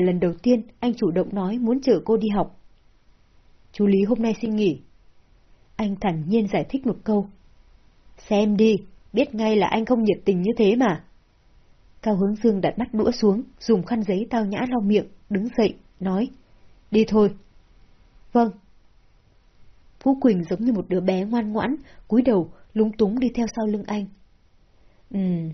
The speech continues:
cách nhau mười tuổi, đại khái là cách sống chung như thế này. Cao Hướng Dương mở cửa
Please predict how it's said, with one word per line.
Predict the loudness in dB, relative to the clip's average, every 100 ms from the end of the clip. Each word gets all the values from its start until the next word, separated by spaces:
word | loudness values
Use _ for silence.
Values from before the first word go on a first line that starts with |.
| -14 -8 -4
cách | -2
nhau | 0 2
mười | 4 4 4
tuổi, | 2 2 -6 -20 -4
đại | -2 -2
khái | -2 -2
là | -2
cách | -2 -2 0
sống | -2 0
chung | -2 -2
như | -2
thế | 0
này. | 0 0 -4 -14 -16 -20 -20 -20 _ -20 -20 -20 -20 -20 -20 -2
Cao | 2
Hướng | 4 2
Dương | 2 0 0
mở | -2 0
cửa | -2